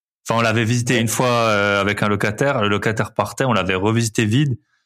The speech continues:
Speaker 1: Et du coup, moi, je me suis pas inquiété. Je me suis dit, « De toute façon, l'appart, il est vide, il est vide. » Et il y a eu un dégât des,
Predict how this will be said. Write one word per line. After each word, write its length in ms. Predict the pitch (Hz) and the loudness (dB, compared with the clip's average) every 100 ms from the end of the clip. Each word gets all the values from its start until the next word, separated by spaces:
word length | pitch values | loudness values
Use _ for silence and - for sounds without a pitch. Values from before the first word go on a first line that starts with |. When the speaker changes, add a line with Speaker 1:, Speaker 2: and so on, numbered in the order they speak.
| _ _ | _ _
Speaker 1:
Et 60 | - | -6
du 120 | 92 | -4
coup, 120 | - | -2
moi, 120 | 143 123 | 0 0
je 40 | |
me 60 | 104 | 0
suis 140 | - | -2
pas 120 | - | -2
inquiété. 480 | 104 101 127 127 139 | -2 0 0 0 0
Je 60 | 110 | 0
me 40 | |
suis 100 | 92 | -2
dit, « 60 | - | -2
De 40 | |
toute 40 | 92 | -4
façon, 200 | 98 127 | -2 0
l'appart, 300 | 98 - - - | 0 -2 -6 -2
il 80 | |
est 60 | 95 | 0
vide, 180 | 95 107 | 0 0
il 100 | 95 | 0
est 40 | |
vide. » 240 | 90 120 123 - _ - | 0 0 -2 -10 _ -2
Et 60 | |
il 40 | 101 | 2
y 40 | |
a 60 | 101 | 2
eu 80 | |
un 100 | 98 | 2
dégât 280 | 92 101 110 | 0 0 0
des, 600 | 101 104 101 101 101 98 | 2 2 2 2 0 0